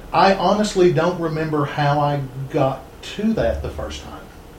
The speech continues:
It was a very primitive web page. They didn't even have a, uh, a forum application. They had an old-fashioned comment section. But the comment section was huge, with people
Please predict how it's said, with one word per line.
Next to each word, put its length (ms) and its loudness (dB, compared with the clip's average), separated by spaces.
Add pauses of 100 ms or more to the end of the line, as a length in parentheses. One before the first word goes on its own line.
(600)
It 40 -2
was 120 2
a 40 0
very 240 2
primitive 460 4
web 240 2
page. 340 2
They 140 2
didn't 200 4
even 140 0
have 340 2 (120)
a, 320 -2
uh, 260 -8
a 20 -10
forum 380 2
application. 720 -4 (300)
They 100 0
had 200 2
an 100 0
old-fashioned 960 -2 (260)
comment 480 0 (300)
section. 380 -10 (520)
But 160 2
the 80 -4
comment 380 4
section 260 -2
was 120 -12
huge, 640 -6 (460)
with 220 -6
people 400 -4